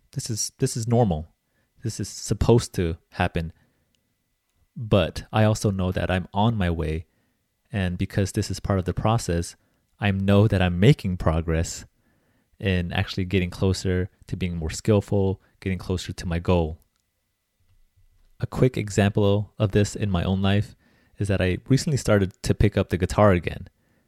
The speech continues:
And I hadn't really done that for the past ten years, uh, ever since dental school. And, um, I knew it was gonna be hard. I knew that I would have to develop the calluses again.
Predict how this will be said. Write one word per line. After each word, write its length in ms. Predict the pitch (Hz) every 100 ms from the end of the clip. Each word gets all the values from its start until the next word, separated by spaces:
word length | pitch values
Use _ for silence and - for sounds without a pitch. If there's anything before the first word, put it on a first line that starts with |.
| _ -
And 480 | 98 87 85 85 - _ _ _
I 80 | 95
hadn't 260 | 101 107 98
really 180 | 101 92
done 220 | 95 98
that 180 | 92 90
for 160 | 95
the 60 | 87
past 460 | - 90 87 - - -
ten 280 | - 101 98
years, 520 | 87 90 98 107 - 147
uh, 140 | 95 92
ever 160 | 92
since 260 | 95 92 -
dental 240 | 90 90
school. 400 | - 101 98 101 _ _ _ _ _ -
And, 380 | 90 90 87 92
um, 280 | 90 87 - _ _ _ _ _ _ -
I 120 | 123
knew 220 | 135 156
it 40 | 139
was 120 | 123
gonna 140 | 123
be 100 | 113
hard. 280 | 123 101 87 -
I 140 | 104 101
knew 200 | 104 110
that 180 | 98
I 80 | 98
would 120 | 101
have 180 | 101 95
to 120 | -
develop 340 | 95 95 92 85
the 80 | 92
calluses 560 | - 104 104 - 104
again. 440 | 104 104 104 107